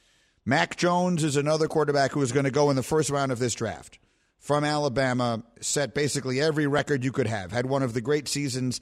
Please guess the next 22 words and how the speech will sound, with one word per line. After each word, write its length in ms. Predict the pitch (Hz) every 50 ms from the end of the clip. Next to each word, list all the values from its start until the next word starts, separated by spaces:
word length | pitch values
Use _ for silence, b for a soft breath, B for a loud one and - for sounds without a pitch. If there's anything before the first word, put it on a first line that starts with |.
| b b
statistically 560 | - - 156 - 226 214 - 175 - 165 156
maybe 240 | 147 147 143 131 127
the 120 | 117 151
greatest 440 | 139 104 123 143 151 151 139 127 -
season 280 | - 139 131 120 127 123
any 200 | 131 131 131 113
quarterback 480 | - 139 131 123 123 117 117 113 -
has 100 | 117 110
ever 240 | 151 156 131 127 120
had 240 | 123 120 113 104 98
this 140 | 120 120 -
past 340 | - 117 113 113 - -
year. 240 | 117 101 95 90 95 b b b b b b b b b b b b b b -
Mel 300 | 113 131 151 156 170 156
projects 360 | 170 165 131 156 151 131 -
him 140 | 156 143 143
to 60 | 139
go 160 | 123 131 123
fifteen 760 | - - - 170 165 - - - 151 139 127 120 117 113 117 - _ _ _ _ -
to 300 | - - 143 135 131 131
New 240 | 123 123 127 123 120
England. 340 | 113 104 101 95 90 90